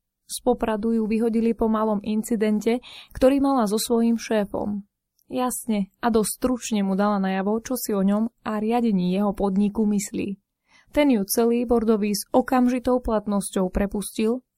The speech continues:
a ona za bujarého potlesku svojich kolegov opustila nenávidené miesto v administratíve. Bolo len otázkou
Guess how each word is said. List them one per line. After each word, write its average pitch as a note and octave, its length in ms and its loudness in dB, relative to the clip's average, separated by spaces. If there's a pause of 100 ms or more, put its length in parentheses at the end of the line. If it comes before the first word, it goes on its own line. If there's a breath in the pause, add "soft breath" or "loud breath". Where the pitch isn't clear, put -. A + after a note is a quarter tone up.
(100)
a A3+ 240 0
ona A3 320 2
za G3 80 -4
bujarého A3 560 -2
potlesku G#3+ 560 -4
svojich F#3 320 -4
kolegov G#3+ 560 -4
opustila G#3 640 -4
nenávidené A3 720 0
miesto G3+ 480 -2
v F#3 80 0
administratíve. G3+ 960 -6 (800 soft breath)
Bolo B3 400 4
len G3+ 160 2
otázkou G3 640 -4